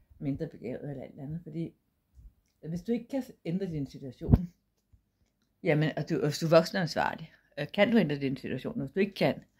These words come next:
øh, øh, laver du så underlige ting og opfører dig som en, et tåbeligt barn, fordi at du har afmagt, der skal vise verden, hvor alvorligt det er. Og, og tager verden, der er alvorligt, eller er det endnu sjovere,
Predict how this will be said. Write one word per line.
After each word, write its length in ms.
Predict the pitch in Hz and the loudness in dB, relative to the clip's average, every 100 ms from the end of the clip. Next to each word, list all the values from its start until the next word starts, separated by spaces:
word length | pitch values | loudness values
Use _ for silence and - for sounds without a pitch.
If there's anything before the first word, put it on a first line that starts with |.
| _ _ _ _ _ 123 | _ _ _ _ _ -2
øh, 280 | - 147 | 2 4
øh, 60 | 151 | 4
laver 180 | 156 156 | 4 2
du 120 | 156 | 4
så 120 | 190 | 2
underlige 380 | - 165 196 165 | 4 4 4 2
ting 240 | - - | 0 0
og 80 | 127 | 0
opfører 240 | 131 190 135 | 0 -4 -6
dig 80 | |
som 180 | 139 139 | -4 -4
en, 120 | 135 - | -4 -6
et 140 | 143 | -14
tåbeligt 400 | - 156 156 185 | -8 -6 -4 -8
barn, 300 | - - 165 - | -10 -12 -12 -12
fordi 260 | 160 160 | -10 -8
at 140 | 131 - | -6 -8
du 80 | 147 | -6
har 140 | 131 | -6
afmagt, 400 | 123 135 180 175 | -6 -8 -8 -10
der 80 | 151 | -12
skal 200 | 151 156 | -14 -14
vise 280 | 147 170 165 | -10 -10 -10
verden, 540 | - 147 131 151 - - _ - - - | -10 -4 -4 -4 -8 -14 _ -20 -18 -8
hvor 80 | |
alvorligt 480 | 147 147 160 185 - | -2 0 0 -2 -4
det 80 | 135 | 0
er. 240 | 110 156 - _ _ _ - | 0 0 -6 _ _ _ -20
Og, 240 | - - - | -14 -10 -6
og 160 | 156 | -6
tager 220 | - 214 208 | -2 0 2
verden, 340 | 151 165 180 | 2 0 -4
der 60 | 143 | -6
er 40 | |
alvorligt, 460 | 131 131 - 165 143 | -6 -6 -6 -8 -8
eller 260 | 113 127 - | -8 -8 -8
er 60 | 135 | -8
det 220 | 135 - | -8 0
endnu 180 | 175 226 | 4 4
sjovere, 500 | - 123 131 151 | 2 -6 -8 -10